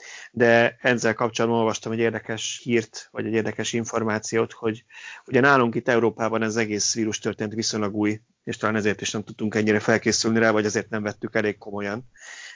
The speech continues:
De Ázsiában már túl vannak egy-két ilyen, ö, riadalmon. Ugye volt a kétezres évek elején és közepén is, ugye az eredeti sars vírus, és utána a mers,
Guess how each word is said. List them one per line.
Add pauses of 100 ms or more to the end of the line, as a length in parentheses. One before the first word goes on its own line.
De
Ázsiában
már (100)
túl
vannak
egy-két
ilyen, (560)
ö,
riadalmon.
Ugye
volt
a
kétezres
évek
elején
és
közepén
is,
ugye (220)
az
eredeti (280)
sars
vírus,
és
utána
a
mers,